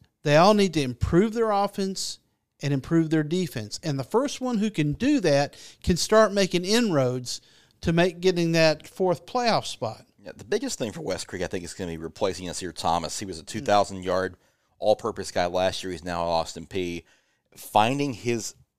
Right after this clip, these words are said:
Speaker 2: finding his predecessor who can get that production or, or at least try to get some of it back is gonna be job number one for them, because without him, if you don't have somebody to replace that production,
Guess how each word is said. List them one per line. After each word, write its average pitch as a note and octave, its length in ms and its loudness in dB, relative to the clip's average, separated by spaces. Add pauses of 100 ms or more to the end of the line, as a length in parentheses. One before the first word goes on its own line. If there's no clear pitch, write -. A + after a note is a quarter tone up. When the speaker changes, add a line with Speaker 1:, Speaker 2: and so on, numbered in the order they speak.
(160)
Speaker 2:
finding B2 280 0
his B2+ 140 -6
predecessor G2 600 -2
who G2+ 120 -12
can E2 160 -14
get F#2+ 200 -6
that F#2 160 -4
production F2 420 -4
or, D#2+ 140 -8
or G2 220 -2
at F#2+ 60 -4
least A2+ 220 -4
try G#2 220 0
to F#2 80 -2
get E2+ 180 -6
some G#2 240 -2
of E2 120 -2
it - 100 -14
back E2 340 -4 (500)
is D2+ 280 -8
gonna G#2 160 -10
be E2+ 100 -10
job F#2 280 -2
number E2+ 180 -10
one G2 360 -8
for - 140 -12
them, D#2+ 220 -8
because E2 300 -10
without F2 360 0
him, G#2 320 -2 (540)
if D2+ 220 -12
you A#2+ 60 -4
don't A2+ 140 -4
have A#2 180 0
somebody G2 260 -6
to F2 80 -6
replace G2 360 -4
that F#2 140 -4
production, F2 580 -2